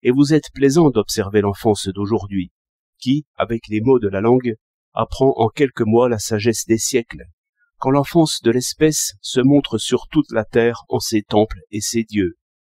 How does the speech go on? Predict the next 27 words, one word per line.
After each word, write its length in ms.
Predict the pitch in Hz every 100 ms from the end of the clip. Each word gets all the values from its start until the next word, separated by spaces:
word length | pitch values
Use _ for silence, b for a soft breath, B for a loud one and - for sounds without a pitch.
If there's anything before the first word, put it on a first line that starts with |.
| _ _ _ _ _ _ -
Il 140 | 127
s'arrêta 540 | - 170 147 - 160 196 -
et 220 | 127 143 -
essuya 480 | 120 - 120 120 127
ses 160 | -
lunettes. 480 | 104 87 85 - - _ _ _ _ _ _ _ _ _ _
Maintenant, 480 | - 117 - 143 160
dit-il, 480 | 135 123 147 156 156 - _
j'ai 160 | - 127
encore 320 | 139 160 139
autre 200 | 120 -
chose 280 | 120 120 107
à 40 |
dire, 400 | 104 98 85 - _ _ _ _ 104
non 240 | 127 151
comme 320 | - 139 127
sociologue, 680 | 117 117 110 135 117 104 92 - _ _ -
mais 260 | 101 139
comme 220 | 151 113 113
instituteur, 840 | 113 - 120 233 113 98 - - _ _ -
car 240 | 147 131
j'ai 160 | 123 135
appris 240 | 123 147
le 80 | 131
métier. 460 | 117 - 80 78 _ _ _ _ _ _ _ _ _
Vous 120 | 110
dites 320 | 135 190 -